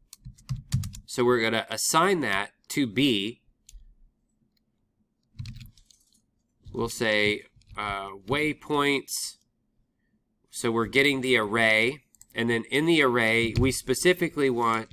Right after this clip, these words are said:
whoops, we specifically want p-, the element zero,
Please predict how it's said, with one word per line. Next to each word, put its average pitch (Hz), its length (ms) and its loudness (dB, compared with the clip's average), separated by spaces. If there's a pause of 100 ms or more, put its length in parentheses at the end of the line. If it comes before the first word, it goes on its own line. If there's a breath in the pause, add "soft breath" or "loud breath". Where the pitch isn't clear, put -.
(300)
whoops, - 360 -20 (1500)
we 120 100 -2
specifically 147 680 0
want 131 300 4
p-, 127 180 -4 (100)
the 110 240 -4
element 120 460 0
zero, 98 580 -2